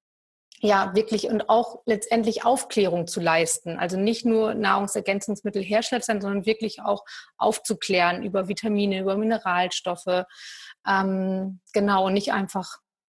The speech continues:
hier nimm und kauf, <laughs> sondern warum ist das gut und wieso können wir es eventuell nicht über die Ernährung decken. Also das Ganze halt wirklich vereinen und, ähm, ja, da war ich halt auf der Suche und habe nichts gefunden und dachte, hey, das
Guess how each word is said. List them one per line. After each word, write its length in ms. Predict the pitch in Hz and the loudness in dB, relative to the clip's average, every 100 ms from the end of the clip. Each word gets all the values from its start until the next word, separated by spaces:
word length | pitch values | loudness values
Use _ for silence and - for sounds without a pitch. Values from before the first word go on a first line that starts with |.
| - | -2
hier 180 | 214 | 2
nimm 260 | 202 214 220 | 4 4 2
und 140 | 196 | -2
kauf, 360 | - 202 196 214 | -2 2 2 4
<laughs> 0 | |
sondern 600 | - 233 214 202 202 214 | 4 4 4 4 0 0
warum 360 | 202 190 220 220 | 2 4 2 0
ist 180 | 208 208 | -2 -2
das 200 | 202 - | -4 -4
gut 200 | 208 202 | -4 -2
und 200 | 202 185 | -4 -4
wieso 320 | 196 175 208 214 | -4 -2 0 0
können 280 | - 208 | 0 0
wir 40 | 190 | 0
es 80 | - | -2
eventuell 480 | 190 190 185 196 | -2 -2 -2 -2
nicht 160 | 190 185 | -4 -6
über 140 | 202 | -6
die 120 | 185 185 | -4 -2
Ernährung 460 | 190 196 190 185 | -2 -2 -4 -6
decken. 360 | 185 180 190 190 - - - - | -4 -6 -8 -12 -14 -14 -14 -10
Also 120 | 202 190 | -4 -2
das 140 | 190 | -2
Ganze 340 | 196 196 202 | -2 -2 -4
halt 180 | 190 185 | -4 -4
wirklich 300 | 208 208 202 | -6 -8 -8
vereinen 520 | - 196 190 196 202 208 | -6 -4 0 2 2 0
und, 380 | 185 185 170 - | -4 -6 -8 -8
ähm, 520 | 180 180 180 180 190 - _ - | -6 -4 -6 -8 -10 -16 _ -4
ja, 360 | 196 180 170 - | 0 0 0 0
da 220 | 190 175 | 0 2
war 160 | 185 | 0
ich 140 | 185 196 | 0 -2
halt 220 | 185 - | -2 -2
auf 120 | 185 | -6
der 160 | - 185 | -4 -6
Suche 280 | 226 226 247 | -4 -4 -2
und 60 | |
habe 160 | 196 202 | -4 -4
nichts 200 | 208 - | -8 -6
gefunden 480 | 226 - 247 254 233 | -6 0 2 2 0
und 120 | 208 | -2
dachte, 280 | 196 - 202 | -2 -4 -8
hey, 200 | 190 190 | -4 -4
das 400 | 185 - - | -4 -8 -10